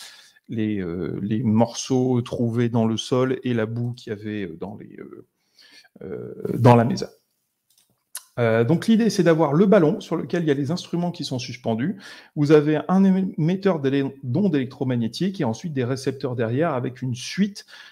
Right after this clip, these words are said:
de, d'instruments. C'est ce que je disais tout à l'heure. Pour être certain qu'un,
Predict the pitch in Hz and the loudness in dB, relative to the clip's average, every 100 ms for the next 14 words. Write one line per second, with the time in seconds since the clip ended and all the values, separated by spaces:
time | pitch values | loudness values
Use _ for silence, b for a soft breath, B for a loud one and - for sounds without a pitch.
0 | B - 120 131 127 123 123 - 131 190 | B -6 0 2 2 2 -2 0 2 2
1 | 196 - 123 113 139 143 147 123 131 151 | 0 -2 -2 0 2 4 2 0 2 4
2 | 190 B B B - 135 135 139 - 151 | 2 B B B -4 -2 0 -2 -2 -2
3 | 175 165 135 | -4 -2 -4